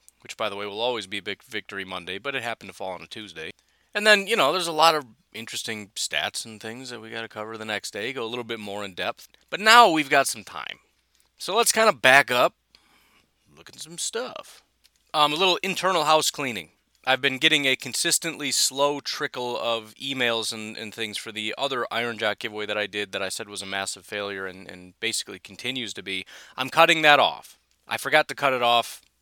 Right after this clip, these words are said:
I don't know why I never mentioned, "Hey, just send it today and then we're done." I didn't, so it's just been this slow trickle, and it's gonna be really hard to keep track of everybody, but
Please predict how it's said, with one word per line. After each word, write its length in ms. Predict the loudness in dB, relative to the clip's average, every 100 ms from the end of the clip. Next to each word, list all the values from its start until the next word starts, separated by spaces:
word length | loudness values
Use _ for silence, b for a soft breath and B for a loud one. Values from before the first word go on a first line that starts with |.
| _
I 120 | -12
don't 300 | -10 -6 -4
know 120 | -4 2
why 240 | 4 4
I 60 | 0
never 280 | -4 -6
mentioned, 440 | -6 -6 -4 -8 0
"Hey, 380 | 2 4 2 -4 b b b b b b b _ _ _ -8
just 180 | -2
send 200 | 0 0
it 100 | 0
today 320 | -2 4 4 4
and 100 | 0
then 120 | -6
we're 100 | 0
done." 300 | 4 4 4
I 100 | -2
didn't, 340 | -2 -2 -2
so 200 | -10 -8
it's 120 | -8
just 200 | -8 -8
been 140 | -10 -8
this 120 | -6
slow 300 | -4 -4 -6
trickle, 400 | -6 -8 -6 -8
and 80 | -8
it's 100 | -8
gonna 120 | -8
be 120 | -8
really 300 | -6 -2 2
hard 380 | 6 6 4 -4 _ b b b
to 80 | -18
keep 220 | -10 -10
track 280 | -2 0 0
of 120 | -2
everybody, 400 | -10 -10 -8 -8
but 180 | -10 -12